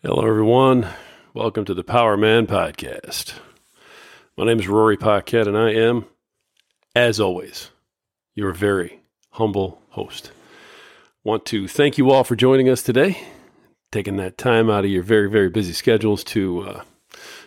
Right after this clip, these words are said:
you know, take a listen and share your time.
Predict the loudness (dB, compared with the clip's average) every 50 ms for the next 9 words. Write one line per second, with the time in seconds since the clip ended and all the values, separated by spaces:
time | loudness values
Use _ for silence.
0 | _ -4 -4 -4 -2 2 0 2 2 2 2 2 2 0 -2 -6 -8 _ _ _
1 | _ _ _ _ _ _ _ _ _ _ -14 -12 -8 -4 0 2 2 2 2 0
2 | 0 2 2 2 2 0 -2